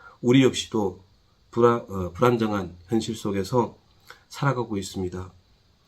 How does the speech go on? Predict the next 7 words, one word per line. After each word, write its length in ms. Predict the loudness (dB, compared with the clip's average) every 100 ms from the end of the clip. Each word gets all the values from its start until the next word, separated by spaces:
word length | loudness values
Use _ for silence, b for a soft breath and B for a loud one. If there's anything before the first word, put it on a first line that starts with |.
| B B B B
어, 380 | -16 -14 -16 -6 2
때로는 400 | 4 6 4 2
정치적으로, 640 | -2 -2 -4 -4 -6 -10 -16 _ _ _
경제적으로, 720 | -2 -2 -2 -4 -6 -8 -8 _ _ -2
인간관계의 720 | 4 4 2 -2 -4 -2 -2
문제 400 | -4 -6 -8 -12 -2
등 340 | -2 -2 -6